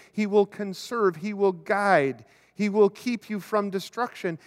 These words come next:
Jesus promised that He would abide in us.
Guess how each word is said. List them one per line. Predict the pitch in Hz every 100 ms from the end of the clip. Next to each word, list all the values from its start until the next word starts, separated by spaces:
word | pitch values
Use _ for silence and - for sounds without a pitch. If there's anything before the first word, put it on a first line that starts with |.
| - -
Jesus | 151 226 285 254 180 160
promised | - 202 185 175 165
that | 190 175
He | - 208
would | 196 190
abide | 180 165 185 185 180
in | 175 190 180 180 -
us. | 240 139 - - - -